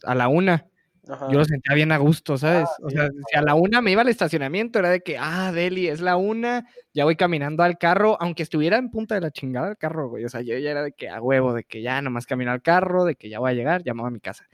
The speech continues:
Speaker 1: Pero los días que iba de que entrenar básquet o así, y eran de que, no sé, salía, dependiendo de cómo nos ponían el entrenamiento, pero de que, no sé, imagínate que salía a las seis y media, siete.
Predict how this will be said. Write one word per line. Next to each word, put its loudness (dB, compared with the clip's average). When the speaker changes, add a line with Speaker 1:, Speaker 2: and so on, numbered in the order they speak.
Speaker 1:
Pero 6
los 6
días 2
que 4
iba 6
de 2
que 0
entrenar 0
básquet -2
o -4
así, -8
y -6
eran -2
de -4
que, -20
no -8
sé, -4
salía, 2
dependiendo 0
de 4
cómo -4
nos -4
ponían -4
el -4
entrenamiento, -6
pero -4
de -6
que, -10
no -8
sé, -6
imagínate -6
que -4
salía -2
a 0
las 0
seis 0
y -4
media, 0
siete. 0